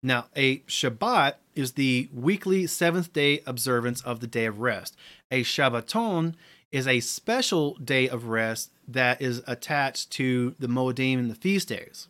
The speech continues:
okay? With Passover, you have two Shabbatons, the first day and the seventh day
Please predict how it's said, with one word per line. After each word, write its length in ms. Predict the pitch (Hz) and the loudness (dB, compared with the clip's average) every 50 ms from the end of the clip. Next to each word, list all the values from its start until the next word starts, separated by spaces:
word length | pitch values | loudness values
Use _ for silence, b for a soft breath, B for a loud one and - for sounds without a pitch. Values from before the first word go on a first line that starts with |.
| _ _ | _ _
okay? 300 | - 123 123 127 135 139 B B B B B B B B B B - - | -2 0 0 0 0 -2 B B B B B B B B B B -16 -16
With 120 | 107 - | -12 -4
Passover, 600 | - 202 233 262 233 - 170 147 143 143 151 139 | -2 -2 0 0 0 2 2 2 2 2 -2 -2
you 160 | 143 135 135 131 | -2 -2 -2 0
have 340 | 143 131 127 123 123 - _ _ - _ | 2 2 2 2 0 -2 _ _ -20 _
two 500 | - - 208 214 208 196 185 170 151 - - _ _ _ _ _ - | -4 0 0 2 4 4 4 2 2 0 -6 _ _ _ _ _ -10
Shabbatons, 800 | - - 131 117 117 113 - - 110 101 101 101 117 135 - - B B B B B B B - | -4 0 0 0 0 -2 -4 -4 -6 -6 -4 -8 -8 -8 -10 -12 B B B B B B B -16
the 80 | 107 | -12
first 320 | - - 165 175 170 170 - | -4 0 0 0 0 0 0
day 240 | 160 156 156 160 - | 2 2 2 0 0
and 140 | 139 120 | -4 -6
the 60 | 113 104 | -4 -4
seventh 460 | - - 196 202 202 202 180 - - | -4 0 2 2 2 2 -2 -4 -6
day 280 | 110 101 98 92 90 | -6 -6 -6 -6 -10